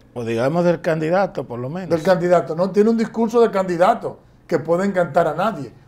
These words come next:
Speaker 2: Tiene que mejorar eso, a ver lo que pasa en las próximas semanas. Pero señores, eso es lo que realmente está pasando. Yo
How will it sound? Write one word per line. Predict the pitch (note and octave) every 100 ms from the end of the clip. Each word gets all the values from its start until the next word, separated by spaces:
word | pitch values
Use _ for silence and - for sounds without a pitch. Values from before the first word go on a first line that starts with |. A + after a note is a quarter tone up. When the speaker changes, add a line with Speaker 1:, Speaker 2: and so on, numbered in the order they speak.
| _
Speaker 2:
Tiene | - E3+ F3
que | F3+
mejorar | F3+ E3 D#3+
eso, | F#3 D#3
a | C#3+
ver | D3+
lo | D#3+
que | C#3+
pasa | D3 D3 C#3+ B2 - _ _ _ _ -
en | D#3 D3 C3+ C3+ - - _ _ _ _
las | E3 C#3
próximas | - D3 D3 D3+ C#3
semanas. | C#3+ D3+ D3
Pero | D#3+
señores, | D#3 F#3+ A3 F3 C#3+ - _ _ _ _ _ -
eso | G#3 G#3 G#3 G3 G#3
es | A#3 - - _ _ _ _ _ _
lo | D3+ D#3+ D3+
que | D#3 D3+
realmente | D#3 F3 E3 E3+ D#3+
está | D3 D3 C#3+
pasando. | C#3 B2+ B2 A2 - _ _ _ -
Yo | D#3 C#4+ C4 C4 -